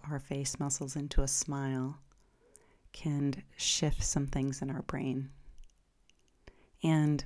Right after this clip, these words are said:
before you poo-poo it, <laughs> in case any of you are ready to say, "That doesn't work," just try it,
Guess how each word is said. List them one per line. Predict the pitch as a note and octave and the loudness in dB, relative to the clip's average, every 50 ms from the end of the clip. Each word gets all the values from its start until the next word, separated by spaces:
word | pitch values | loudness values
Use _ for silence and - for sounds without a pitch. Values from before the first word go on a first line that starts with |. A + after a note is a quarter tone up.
| - - | -4 -4
before | E3 D3+ - - F3 E3+ | -4 -2 0 2 4 4
you | E3+ E3 E3 | 4 4 12
poo-poo | - - - D#3 - - - D#3+ D#3+ D3 | 12 12 12 12 12 10 10 10 8 4
it, | C#3 D#3 - - - - - - - - | 2 0 -2 -6 10 12 12 12 12 12
<laughs> | - - - - - - | 12 12 12 12 12 10
in | E3 C#3+ | 10 8
case | - - - D#3+ D#3+ - - D#3+ | 8 6 6 6 6 6 6 4
any | D3+ C3+ G3 F3+ F3+ | 6 8 10 10 10
of | - - - | 10 10 8
you | G3 D3 F3+ | 8 10 10
are | - C#3 D#3 D#3 - - - - - - - - G3+ | 8 6 4 4 2 0 0 0 0 0 0 0 2
ready | - D#3 D3 C#3+ D#3 D#3 | 6 6 8 8 10 10
to | D#3 D3 D3 | 10 10 10
say, | - - - - | 8 6 6 6
"That | - - G#2+ G#2+ G#2 - | 6 6 6 4 4 6
doesn't | - E3 E3 - D3+ C#3+ C#3 - | 4 4 6 6 4 4 4 2
work," | D3 D3 C#3 C3+ C3+ C3+ - - - - - _ _ _ _ - | 2 4 4 2 2 0 -4 -10 -16 -18 -20 _ _ _ _ -8
just | - - - - - | -2 2 2 2 2
try | - - D3+ C#3+ C#3 | 0 -2 0 0 2
it, | B2+ - - | 0 0 -2